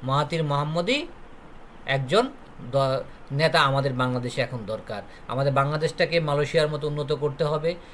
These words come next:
যদি আমরা চিন্তা ভাবনা করি তাহলে মা-, মাহাতির মোহাম্মদের মতো একজন রাষ্ট্রনায়ক আমাদের প্রয়োজন, যে দেশকে ভালোবাসবে, দেশের মানুষকে ভালোবাসবে। আমি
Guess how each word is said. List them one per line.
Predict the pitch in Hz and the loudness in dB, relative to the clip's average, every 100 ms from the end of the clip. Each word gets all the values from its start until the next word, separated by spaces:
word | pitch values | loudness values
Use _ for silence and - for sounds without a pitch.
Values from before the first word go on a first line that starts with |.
| - - | -18 -10
যদি | 131 151 | 0 2
আমরা | 147 | 2
চিন্তা | 143 156 147 | 0 0 2
ভাবনা | 156 156 160 | 2 2 0
করি | 143 156 190 - - - | -2 -4 -4 -6 -6 2
তাহলে | 135 139 139 - - 135 | 4 4 0 -4 -12 -8
মা-, | 131 143 | -2 0
মাহাতির | 147 151 175 190 | 2 4 4 2
মোহাম্মদের | 175 160 156 147 143 | 4 4 2 0 0
মতো | 139 135 | 0 0
একজন | 123 120 127 | 0 0 -2
রাষ্ট্রনায়ক | 120 131 - 156 151 151 - | -2 -4 -4 -2 0 0 -2
আমাদের | 127 117 120 - | -4 -2 -4 0
প্রয়োজন, | 147 165 180 208 - - - | 0 2 2 -2 -6 -12 -6
যে | 127 | 2
দেশকে | 135 170 - 196 | 4 4 4 6
ভালোবাসবে, | 180 185 185 180 185 220 - - 120 | 8 8 6 4 2 0 -2 -10 -2
দেশের | 135 160 | 0 0
মানুষকে | 139 123 127 - 131 | 0 0 0 0 -2
ভালোবাসবে। | 110 110 104 101 90 98 98 - - - - | 0 -2 -4 -6 -8 -12 -12 -14 -18 -18 -6
আমি | 135 151 | -2 -2